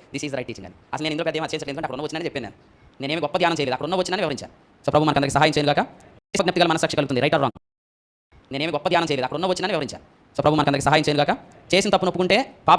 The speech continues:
జ్ఞప్తి గల మనస్సాక్షి కలుగుతుంది, right or wrong? Wrong. ఇది ధర్మశాస్త్ర ఉపదేశకుల బోధన, కృపపేట ప్రవేశిస్తున్న వారి బోధన, కృపపేట ప్రవేశిస్తున్న నికోలైతుల బోధ. మనం తప్పు చేసినప్పుడు, తప్పును ఒప్పుకునేటప్పుడు నేను పాపిని అని ఒప్పుకోవాలి, right or wrong? Wrong. ఇది నికోలైతుల బోధన,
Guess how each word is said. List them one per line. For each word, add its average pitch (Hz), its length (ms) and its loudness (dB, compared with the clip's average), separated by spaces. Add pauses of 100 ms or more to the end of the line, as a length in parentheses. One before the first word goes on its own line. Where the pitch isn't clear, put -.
జ్ఞప్తి - 160 2
గల 170 100 4
మనస్సాక్షి 160 280 -2
కలుగుతుంది, 135 240 0
right 151 140 2
or 143 60 -2
wrong? 104 120 -2 (640)
Wrong. 143 200 6 (380)
ఇది 175 120 2
ధర్మశాస్త్ర 196 320 4
ఉపదేశకుల 180 280 0
బోధన, 175 180 2
కృపపేట 180 300 0
ప్రవేశిస్తున్న 170 280 0
వారి 147 100 0
బోధన, 117 120 -2 (560)
కృపపేట 160 280 6
ప్రవేశిస్తున్న 151 280 0
నికోలైతుల 143 280 2 (140)
బోధ. 98 100 0 (340)
మనం 214 180 6
తప్పు - 160 2
చేసినప్పుడు, 202 300 4 (500)
తప్పును 240 260 2 (220)
ఒప్పుకునేటప్పుడు 196 420 2 (320)
నేను 185 160 2
పాపిని 233 240 4
అని 202 80 2
ఒప్పుకోవాలి, 123 280 2 (160)
right 185 140 4
or 185 60 2
wrong? 135 120 2 (400)
Wrong. 160 160 6 (180)
ఇది 185 140 4
నికోలైతుల 214 340 4
బోధన, 185 120 2